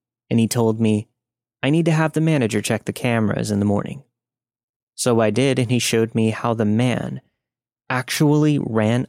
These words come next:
up the stairs to the second floor and looked around, and then did the same thing on the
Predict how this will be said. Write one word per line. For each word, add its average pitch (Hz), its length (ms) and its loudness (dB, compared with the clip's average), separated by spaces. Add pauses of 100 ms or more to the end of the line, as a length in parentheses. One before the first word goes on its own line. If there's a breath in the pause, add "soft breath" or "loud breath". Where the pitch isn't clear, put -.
up 123 200 -4
the 127 100 -2
stairs 104 520 -2
to 107 100 -4
the 104 100 0
second - 480 -2
floor - 480 -8 (300)
and 110 120 2
looked 107 220 0
around, 117 540 -2 (1200)
and 104 140 -2
then 143 160 2
did 147 160 -2
the 135 60 0
same 139 380 -2
thing 131 300 -4
on 123 140 -2
the 117 100 -4